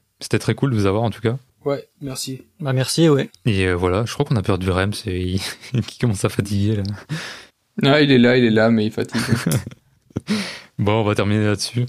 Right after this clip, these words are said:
Speaker 1: En tout cas, c'était très cool de vous avoir, les mecs. Et, euh, vous parliez de, de votre projet, et puis voilà, avec, euh...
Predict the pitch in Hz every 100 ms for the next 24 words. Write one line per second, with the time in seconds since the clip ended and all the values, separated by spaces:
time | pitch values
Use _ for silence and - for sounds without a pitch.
0 | - 113 107 147 - 117 127 131 131 110
1 | 107 113 104 104 127 - _ - - -
2 | - 104 98 98 95 98 104 101 104 95
3 | 107 101 104 - 110 98 110 110 104 101
4 | 107 101 92 95 90 92